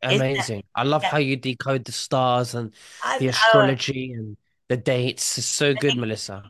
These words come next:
Speaker 1: Thank you. I'm so excited to be able
Speaker 2: Mm.
Speaker 1: to do it. The Lord helped me to piece it together because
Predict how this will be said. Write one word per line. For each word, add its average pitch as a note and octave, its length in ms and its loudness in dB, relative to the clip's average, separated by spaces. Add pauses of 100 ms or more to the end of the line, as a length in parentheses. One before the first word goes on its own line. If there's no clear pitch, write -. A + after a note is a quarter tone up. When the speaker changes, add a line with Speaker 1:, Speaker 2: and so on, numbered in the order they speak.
(100)
Speaker 1:
Thank B3 320 0
you. G3+ 100 -2
I'm A3+ 120 0
so B3+ 360 4
excited A3+ 480 2
to G3+ 40 -8
be G3+ 160 -6
able G3+ 220 -2
Speaker 2:
Mm. A2+ 60 -4
Speaker 1:
to - 120 -10
do G#3 220 0
it. F3+ 100 0
The G3 80 0
Lord G#3 160 0
helped G3 200 -2
me G3+ 80 -6
to G3 60 -6
piece A#3 280 -4
it - 80 -10
together F#3+ 440 4
because F3+ 400 0